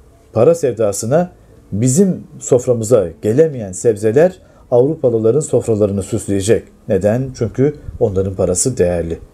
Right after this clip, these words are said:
Bizim paramız değersiz. Bizse dışarıdan ithal geleni pahalı bir şekilde almak zorunda kalacağız.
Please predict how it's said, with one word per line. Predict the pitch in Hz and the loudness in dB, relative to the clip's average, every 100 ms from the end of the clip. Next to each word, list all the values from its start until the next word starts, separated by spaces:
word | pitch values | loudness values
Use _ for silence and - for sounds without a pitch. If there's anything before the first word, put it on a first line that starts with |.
| _ 107 | _ -8
Bizim | 95 95 | -6 -4
paramız | 92 90 113 170 - - | -2 0 2 0 -4 -8
değersiz. | 80 85 101 175 131 - - _ _ _ _ 139 | -2 0 2 2 0 -2 -14 _ _ _ _ 0
Bizse | 185 - 127 165 135 | 2 2 2 2 0
dışarıdan | 127 147 139 156 160 | 2 2 2 0 -2
ithal | 156 139 151 175 175 - _ _ 92 | -4 -4 2 2 0 -8 _ _ -2
geleni | 104 120 113 117 175 180 _ _ _ - | 2 4 2 2 2 0 _ _ _ -2
pahalı | 113 123 151 127 | 2 2 2 0
bir | 117 | -2
şekilde | 110 107 110 | -4 -2 0
almak | 107 107 101 | 0 -2 -4
zorunda | 95 92 95 | -4 -2 0
kalacağız. | 98 90 101 90 - | 0 0 2 0 -2